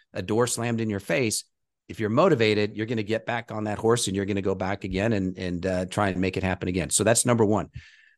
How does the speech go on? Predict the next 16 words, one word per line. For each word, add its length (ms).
Number 220
two 540
is 480
and 140
this 400
is, 140
I'm 200
gonna 120
go 100
on 60
a 40
bit 140
of 80
a 40
rant 300
here, 320